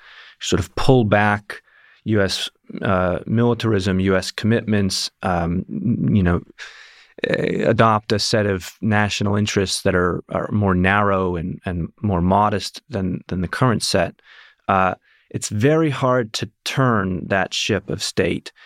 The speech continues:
into an entirely different direction because, again, we're so, so powerful and, uh, we have such a,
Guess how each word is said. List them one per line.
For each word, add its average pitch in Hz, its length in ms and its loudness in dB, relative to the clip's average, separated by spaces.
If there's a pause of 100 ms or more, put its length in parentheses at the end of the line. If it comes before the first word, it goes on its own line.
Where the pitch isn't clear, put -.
(100)
into 107 280 -2
an 95 100 2
entirely 92 520 2
different 87 380 -2
direction 95 520 0
because, 87 440 -4 (520)
again, 95 400 2
we're 92 100 2
so, - 500 2
so 110 280 -2
powerful 95 600 -2 (540)
and, 87 440 0
uh, 76 300 0
we - 100 -6
have 95 140 -4
such - 380 0
a, 107 80 0